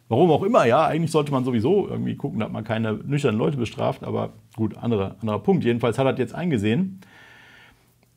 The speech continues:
dass eben ein Grenzwert her muss, bei dem nicht lauter nüchterne Leute ihren Führerschein verlieren. Weil eben,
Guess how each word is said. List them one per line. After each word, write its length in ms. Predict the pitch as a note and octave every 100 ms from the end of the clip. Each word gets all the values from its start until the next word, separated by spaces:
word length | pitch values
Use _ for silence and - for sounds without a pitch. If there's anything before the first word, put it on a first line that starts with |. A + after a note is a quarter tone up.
| _ -
dass 280 | A2 E3+ E3+
eben 520 | C#3 C#3+ D3 D3 D3+
ein 540 | B2+ B2+ D3 - - - A2+
Grenzwert 360 | D3 F#3+ F3+
her 160 | B2 C3
muss, 300 | C3 C3+ - - _
bei 140 | B2+ A#2
dem 320 | C3 C#3+ D3+ -
nicht 280 | C#3+ F3 -
lauter 420 | B2+ D3 C3+ C3+
nüchterne 360 | - D#3+ D#3 C3
Leute 300 | A#2 - D3+
ihren 200 | C3+ C3+
Führerschein 540 | F#3+ C3+ G#2 F#2 A2+ -
verlieren. 460 | - G#2+ G2 E2+ - _ _ _ _ _ _
Weil 180 | G2+ B2+
eben, 440 | D3+ C3+ C#3 C#3+